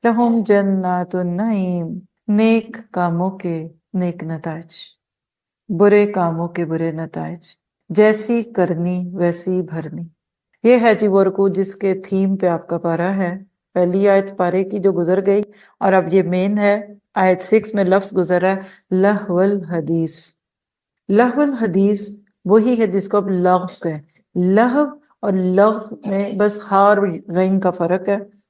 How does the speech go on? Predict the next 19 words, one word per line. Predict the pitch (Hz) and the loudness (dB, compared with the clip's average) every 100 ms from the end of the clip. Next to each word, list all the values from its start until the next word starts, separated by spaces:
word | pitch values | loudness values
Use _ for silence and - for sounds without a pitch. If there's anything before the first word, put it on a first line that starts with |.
| _ _ _ - | _ _ _ 0
कलाम | 190 190 190 196 | 2 4 2 0
दिल | 190 185 | -2 -2
फरेब | 190 185 175 | -2 -2 -2
भी | 202 | -4
इसको | 202 208 196 | -4 -6 -4
कहा। | 196 185 - _ _ - | -6 -8 -14 _ _ -10
हर | 202 220 254 | 2 2 4
वो | 247 277 277 | 2 -2 -2
चीज | - 196 196 196 196 | -4 2 2 0 -2
जो | 202 | 0
बंदे | 165 180 180 180 175 202 202 175 | 0 -2 -2 -2 0 0 0 -2
को | 165 156 - _ _ | -2 -4 -14 _ _
नंबर | 196 202 208 220 | 0 0 2 4
एक | 214 214 190 | 4 2 0
अल्लाह | 175 180 180 | 0 -2 -2
से | 226 240 240 - _ _ _ _ | -2 -2 -4 -20 _ _ _ _
दूर | 196 196 196 | 0 2 0
कर | 196 | -2
दे | 180 | -2